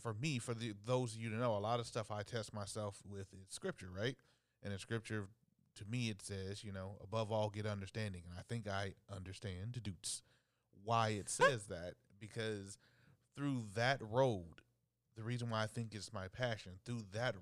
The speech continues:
Speaker 1: road, there isn't an end goal. It's just, you just keep getting better and better and better. And in my experience,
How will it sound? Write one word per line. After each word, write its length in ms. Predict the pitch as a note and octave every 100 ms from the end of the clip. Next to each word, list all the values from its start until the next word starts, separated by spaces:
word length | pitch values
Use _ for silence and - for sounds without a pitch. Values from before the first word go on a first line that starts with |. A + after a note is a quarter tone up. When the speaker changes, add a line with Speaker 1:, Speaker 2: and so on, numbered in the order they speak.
| F#2+
Speaker 1:
road, 480 | A#2+ B2+ G#2 F2+ - _ _ _ _ _ _ _ _ G#2 B2
there 240 | B2 A#2+ -
isn't 360 | - E3 A#3 F#3
an 140 | A#2+ A2+
end 320 | B2 D#3+ F#3+ F3+
goal. 460 | F#3 G#3 G#3 G#3 - _ _ -
It's 260 | C#3 B2+
just, 340 | B2+ B2+ A#2 C3
you 80 | C3
just 240 | B2 A#2
keep 220 | - A#2+
getting 320 | G#2 A2+ G2+ F#2
better 460 | G2 G2+ G2 G2+ - F#2+
and 160 | F#2 F2+
better 460 | G2+ G2 F#2+ G2+ -
and 160 | G2 F#2
better. 440 | A2 G#2+ F2+ F2 - _ _ _ _ - B2+
And 280 | B2 A#2
in 160 | G#2+ G#2
my 200 | A#2+ B2+
experience, 800 | A#2+ - - C3+ B2+ G#2+ G2 -